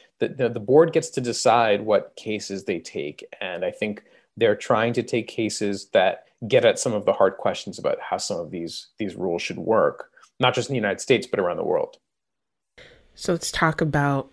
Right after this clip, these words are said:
Speaker 2: where we are now. We have a new administration.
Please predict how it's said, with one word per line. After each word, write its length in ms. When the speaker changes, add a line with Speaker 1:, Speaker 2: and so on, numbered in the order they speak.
Speaker 2:
where 280
we 200
are 180
now. 320
We 300
have 180
a 60
new 200
administration. 800